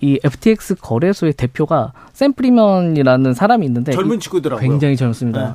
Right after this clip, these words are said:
Speaker 1: 이제 서른 살 정도 되는 친구다 보니까 이 친구가 굉장히 젊은데 이 친구가 사업을 하나 더 하고 있습니다.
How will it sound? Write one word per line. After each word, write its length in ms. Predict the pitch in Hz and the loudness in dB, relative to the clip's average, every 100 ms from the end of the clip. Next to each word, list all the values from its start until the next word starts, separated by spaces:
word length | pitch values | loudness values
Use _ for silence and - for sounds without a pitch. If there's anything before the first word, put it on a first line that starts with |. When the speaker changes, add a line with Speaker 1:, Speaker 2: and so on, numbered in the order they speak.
| - | -6
Speaker 1:
이제 240 | 131 139 | -2 0
서른 360 | 139 233 240 233 | 0 -2 0 2
살 200 | 220 202 | 2 0
정도 280 | 147 127 127 | -2 -4 -4
되는 200 | 117 123 | -4 -4
친구다 360 | - 180 185 | -4 -4 -2
보니까 340 | 147 120 113 127 - - - | -2 -4 -2 -4 -6 -20 -14
이 60 | 151 | -6
친구가 220 | 180 165 | -2 -2
굉장히 240 | 151 147 160 | -2 -2 0
젊은데 440 | 127 135 151 147 - - 165 | 2 2 0 -2 -6 -8 -6
이 80 | |
친구가 1200 | 170 - 226 214 214 202 196 196 190 220 220 127 - - | -6 0 0 2 2 2 2 2 0 2 2 2 -4 -6
사업을 360 | - 254 240 | -2 0 2
하나 160 | 233 214 | 2 2
더 100 | 147 | 0
하고 220 | 202 202 | 0 0
있습니다. 420 | - 120 104 - | -2 -4 -4 -12